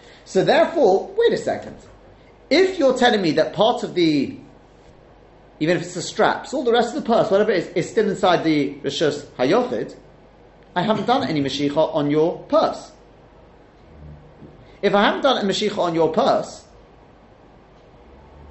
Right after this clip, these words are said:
yeah? Says Reb Chaim, think about it. What have I done then?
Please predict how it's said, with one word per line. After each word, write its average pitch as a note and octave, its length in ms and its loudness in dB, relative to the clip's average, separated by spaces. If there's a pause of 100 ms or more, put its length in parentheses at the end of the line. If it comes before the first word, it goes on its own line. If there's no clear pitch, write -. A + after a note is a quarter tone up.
(1200)
yeah? G3+ 400 2 (720)
Says F3 180 -10
Reb - 100 -8
Chaim, G#3 220 -4
think - 180 -6
about G2+ 280 -6
it. - 140 -10 (1000)
What A3 120 0
have C4 120 2
I A#3+ 100 2
done C4 260 -2
then? G2 200 -10